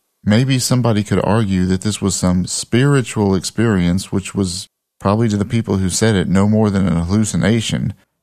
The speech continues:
However, when Thomas showed up, he said, "Look, I'm gonna have to put my fingers in the nail prints in his hands and touch his side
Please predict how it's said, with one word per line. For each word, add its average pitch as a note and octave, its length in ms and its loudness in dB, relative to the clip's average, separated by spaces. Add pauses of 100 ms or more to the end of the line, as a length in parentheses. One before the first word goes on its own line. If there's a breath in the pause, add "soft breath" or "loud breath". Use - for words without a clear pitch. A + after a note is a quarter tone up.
However, C3 520 2 (800)
when G2+ 220 2
Thomas B2+ 420 0
showed A#2+ 380 0
up, B2+ 180 2
he A2+ 80 0
said, G#2+ 260 0
"Look, G#2+ 380 2
I'm B2 220 0
gonna A2 180 2
have G#2 220 0
to - 100 -4
put - 240 -2
my G#2 420 2 (280)
fingers G2+ 560 0
in G2 160 2
the F#2 100 2
nail G#2 380 4
prints F2+ 420 -2
in F#2 80 2
his F#2 140 0
hands F#2 500 0 (240 soft breath)
and G2+ 160 0
touch A#2+ 220 0
his G2+ 120 0
side E2+ 560 -2